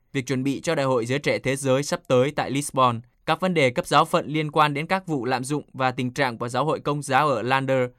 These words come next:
thuộc Đông Đức cũ. Trong cuộc họp báo khi bắt đầu khóa họp, Đức cha Beijing nói rằng Ngài không sợ nguy cơ về giáo hội Đức tách rời khỏi giáo hội Hoàn Vũ.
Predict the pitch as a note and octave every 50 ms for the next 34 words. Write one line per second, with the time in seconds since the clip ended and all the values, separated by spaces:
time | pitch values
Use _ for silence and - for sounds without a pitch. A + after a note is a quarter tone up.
0 | _ _ _ - C#3+ C3 - D3 C3+ C3+ C3+ D3+ D#3+ D#3+ - D3 C3 C3+ D#3 D3+
1 | _ _ _ _ _ - F3 E3+ E3+ E3+ C#3+ D3+ C#3 - - - C3+ C3 C3+ C#3+
2 | D3+ - E3 D#3 F#3+ E3 D#3+ C#3+ B2+ B2 D3 C#3+ E3 E3+ D3+ C#3+ - _ _ _
3 | _ - - D#3 - - D#3+ D3+ D3 D3 D3+ D3+ C#3+ C#3 D3+ D3+ C#3+ C#3 C3+ C3+
4 | D3 D#3+ D#3+ C#3+ C3 B2 A#2+ - _ _ _ - C3+ C#3 C#3 C3 C3 E3+ F3 -
5 | - E3+ D3+ C#3+ D#3 E3 E3+ E3+ - E3 E3 E3 D#3 C#3+ C3+ B2 B2+ C#3+ D#3 D#3
6 | D3 - D#3+ F#3 F#3 - _ - G3+ F#3+ - D3 C#3 C3 B2 A#2 - - A2+ A2
7 | C#3 D3 D3+ C#3 B2+ B2 C3 B2 B2 A#2 A2+ C3+ C3+ D3